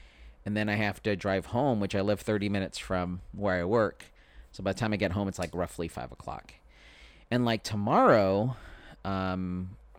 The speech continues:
as I'm recording this podcast, it's Sunday. Um, tomorrow, which is Monday, I have a Girl Scout meeting I need to attend, um, which is a new adventure I'm going to be partaking in because my wife works,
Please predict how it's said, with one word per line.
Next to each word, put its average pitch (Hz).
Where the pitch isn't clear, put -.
as 98
I'm 98
recording 95
this 90
podcast, 82
it's 80
Sunday. 76
Um, 92
tomorrow, 104
which 101
is 110
Monday, 85
I 110
have 107
a 98
Girl 104
Scout 139
meeting 151
I 151
need 156
to 156
attend, 165
um, 95
which 107
is 101
a 110
new 107
adventure 104
I'm 107
going 101
to -
be 98
partaking 101
in 139
because 107
my 98
wife 117
works, -